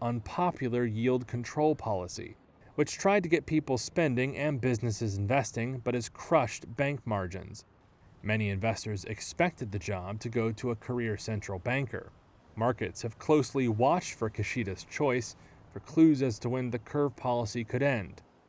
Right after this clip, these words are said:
and for the end of the decade-long experiment under incumbent Haruhiko Kuroda,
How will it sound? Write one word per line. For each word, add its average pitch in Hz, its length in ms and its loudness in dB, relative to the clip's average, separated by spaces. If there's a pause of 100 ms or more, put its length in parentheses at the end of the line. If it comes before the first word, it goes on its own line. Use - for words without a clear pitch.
(220)
and 110 280 -2
for 104 160 -6
the 92 180 -6
end 85 300 -8
of 101 140 -10
the 113 60 -4
decade-long 117 720 2
experiment 120 800 -2
under 120 260 -4
incumbent 143 680 -2
Haruhiko 131 720 -2
Kuroda, 117 560 2